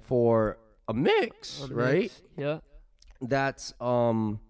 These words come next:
Speaker 1: very well planned out or
Speaker 2: Mm.
Speaker 1: very freestyle also.
Speaker 2: Yeah, yeah.
Speaker 1: But with your mix,
Speaker 2: Mm.
Speaker 1: like,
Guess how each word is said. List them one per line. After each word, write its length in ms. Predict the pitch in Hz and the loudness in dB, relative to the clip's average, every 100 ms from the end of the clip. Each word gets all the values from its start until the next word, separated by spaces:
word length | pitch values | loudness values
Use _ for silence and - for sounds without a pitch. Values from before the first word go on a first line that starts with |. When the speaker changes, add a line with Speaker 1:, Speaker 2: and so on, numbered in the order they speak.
| _ _ _ _ _ _ | _ _ _ _ _ _
Speaker 1:
very 260 | 107 147 156 | -4 -2 0
well 220 | 139 135 | -2 -4
planned 300 | 135 127 123 | -2 -2 2
out 280 | 117 139 - - | 2 0 -4 -2
or 220 | 131 151 | 2 4
Speaker 2:
Mm. 40 | |
Speaker 1:
very 220 | 120 120 | 4 0
freestyle 680 | 113 117 123 - 117 120 117 | -2 -4 -6 -2 -2 0 -2
also. 500 | 113 117 - 156 170 - _ - | -4 -6 -2 -4 -4 -10 _ -4
Speaker 2:
Yeah, 260 | 139 120 - | -2 -2 -4
yeah. 180 | 135 143 _ _ _ 123 | -8 -8 _ _ _ -2
Speaker 1:
But 160 | 139 | 0
with 180 | 131 127 | 0 0
your 180 | 135 240 | 2 2
mix, 540 | 247 107 - - - _ _ _ _ _ - | 2 0 -4 -18 -18 _ _ _ _ _ -6
Speaker 2:
Mm. 60 | |
Speaker 1:
like, 240 | 120 113 | -2 -2